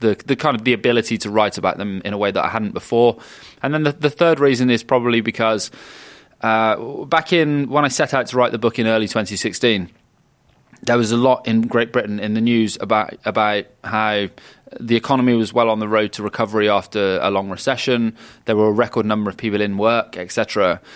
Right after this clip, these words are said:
But if you looked behind the headlines, there was a much more disconcerting picture. Uh, for example, there was a big rise in precarious work. Uh, things like what we, what we call zero-hour contracts in Britain, where you have no guaranteed number of hours each week. There was, there was,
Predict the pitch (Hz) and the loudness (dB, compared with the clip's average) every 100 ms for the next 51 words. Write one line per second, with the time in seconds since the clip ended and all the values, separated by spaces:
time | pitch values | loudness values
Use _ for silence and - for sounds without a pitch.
0 | - - 120 123 139 156 - 120 123 123 | -10 -2 0 2 0 0 0 0 2 0
1 | 113 120 117 110 104 104 110 104 110 110 | -2 0 2 2 0 -2 -2 0 0 -2
2 | - 113 101 110 - 104 92 104 92 101 | -2 -2 -2 -4 -6 -8 -4 -4 -4 -8
3 | 95 92 - - - 151 151 110 95 87 | -8 -12 -18 -20 -6 -6 -2 0 0 0
4 | - - _ _ - 101 101 - 120 113 | -8 -20 _ _ -6 0 0 2 2 2
5 | 120 110 117 110 110 113 110 107 107 107 | 2 0 0 2 2 0 -4 0 2 4
6 | 104 110 98 - - 139 110 92 - - | 2 -4 -6 -6 -2 -2 0 -2 -4 -10
7 | - - - - 95 92 92 92 135 127 | -10 -12 -16 -8 -2 -2 -2 -2 -2 0
8 | 120 110 104 - 110 107 110 110 113 110 | 2 0 0 -8 -8 -6 -4 -4 -2 -2
9 | 113 120 101 110 107 98 98 - 120 - | -2 -6 -2 2 2 2 0 0 -4 -4
10 | - - 92 - - 87 87 78 - - | -8 -8 -8 -8 -8 -4 -2 -2 -4 -18
11 | _ 110 104 107 110 104 107 101 101 98 | _ -8 -4 0 0 0 -2 -4 -6 -8
12 | 98 98 92 104 120 107 110 - 110 107 | -10 -8 -4 0 2 0 -2 -2 -2 -2
13 | - - - - - 131 123 113 131 127 | -6 -20 -20 -8 0 2 2 2 2 4
14 | 117 - | 2 0